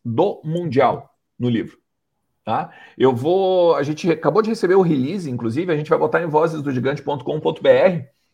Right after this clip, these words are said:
Dá uma passadinha, espera, espera uns dez minutinhos depois que a live terminar, dá uma passadinha ali,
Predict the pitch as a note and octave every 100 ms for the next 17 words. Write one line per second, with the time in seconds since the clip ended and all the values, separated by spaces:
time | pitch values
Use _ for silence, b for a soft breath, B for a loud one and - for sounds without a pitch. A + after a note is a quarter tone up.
0 | _ _ - B2+ G3+ - F3+ D#3+ E3 F3+
1 | - G#3 G3 D#3+ - A#3+ B3 F3 G#3+ G3
2 | F3 F3+ F#3 D#3 E3 E3 C#3+ D3+ D3+ C#3+
3 | C3+ D3 E3 F3 E3+ E3 C#3 B2+ D#3 D3
4 | E3